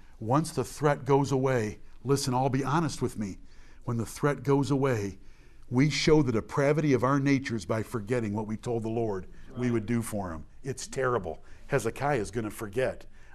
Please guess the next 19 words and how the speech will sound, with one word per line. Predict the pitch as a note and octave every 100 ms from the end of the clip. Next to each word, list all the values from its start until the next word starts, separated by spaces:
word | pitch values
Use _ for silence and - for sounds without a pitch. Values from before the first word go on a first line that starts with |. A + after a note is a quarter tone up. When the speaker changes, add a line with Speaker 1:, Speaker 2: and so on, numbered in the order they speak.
| -
Speaker 1:
"I'm | B2+
gonna | C3+ C3
go | B2+
softly? | B2 - C3+ C#3 D3 D3+ D3+ - -
Are | B2 A#2
you | A2 C#3+
kidding | D3 - D3 C#3+
me?" | C#3 D3+ D3+ - - - - - - - - -
When | C#3+
the | C3
ambassadors | B2 A#2 C#3 D#3 - C3 A2
arrived, | G#2+ G#2+ G2+ A2 G#2+ - - - - -
he | - E3
said, | D3 C#3+ B2+
"Get | F3
the | E3
limos | A#2+ D3+ C3 A2+
lined | A#2 A2 G2+
up." | G#2+ D#2+